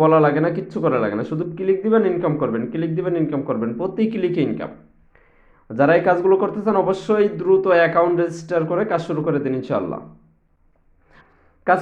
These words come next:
করার পরে এখন কি করবেন দেখেন, এই যে উইথড্র বাটন যে রয়েছে, এই উইথড্র বাটনে আপনারা ক্লিক দিবেন।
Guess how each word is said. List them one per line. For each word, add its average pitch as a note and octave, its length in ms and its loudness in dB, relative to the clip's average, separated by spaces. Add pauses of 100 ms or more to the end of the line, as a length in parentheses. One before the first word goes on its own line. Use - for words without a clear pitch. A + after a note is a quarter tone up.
করার G3+ 220 4
পরে G3+ 180 4
এখন G#3 200 2
কি G3+ 140 -6
করবেন G3+ 300 0
দেখেন, E3+ 220 2 (580)
এই D#3 100 2
যে - 40 -2 (100)
উইথড্র F#3+ 260 2
বাটন E3+ 200 0 (100)
যে F3+ 140 0
রয়েছে, D#3+ 300 2
এই E3+ 60 -2
উইথড্র D#3+ 220 -4
বাটনে D#3 280 0
আপনারা D#3 260 -2
ক্লিক A2+ 260 -4
দিবেন। - 200 -8